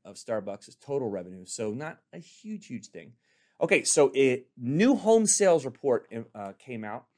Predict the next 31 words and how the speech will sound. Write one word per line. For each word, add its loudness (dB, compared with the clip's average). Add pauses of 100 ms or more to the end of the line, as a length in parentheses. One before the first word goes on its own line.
(400)
and -2
it -2
was -4
very 2
interesting. -8
Um, -14 (260)
it -12
is -8
down. 0
I -14
think -12
the -6
number -4
was -4
down -4 (480)
twenty-seven 0
percent -12
year -6
over -6
year -8 (500)
and -4
seven 2
percent -4
month -4
over 0
no-, -6 (100)
month -8
from -12
March -2 (100)
to -14
April. -12